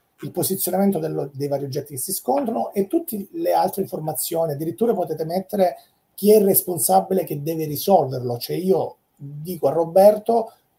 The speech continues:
dentro Naviswork, che sarà lui che deve spostare i condotti meccanici perché ha sbagliato il posizionamento, e gli indico qual è la risoluzione da svolgere. Quindi riesce a recepire queste informazioni molto dettagliate che viene fuori dal report, e ovviamente si può personalizzare il report.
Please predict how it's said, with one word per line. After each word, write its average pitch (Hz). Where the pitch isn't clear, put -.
dentro 147
Naviswork, 196
che 156
sarà 151
lui 165
che 131
deve 151
spostare 143
i 127
condotti 143
meccanici 214
perché -
ha 123
sbagliato 135
il 107
posizionamento, 262
e 214
gli 190
indico 202
qual 190
è 151
la 151
risoluzione 151
da 139
svolgere. 135
Quindi 175
riesce 160
a -
recepire 151
queste 139
informazioni 160
molto 165
dettagliate 143
che 127
viene 131
fuori 123
dal 117
report, 113
e 127
ovviamente 147
si -
può 139
personalizzare 131
il 107
report. 113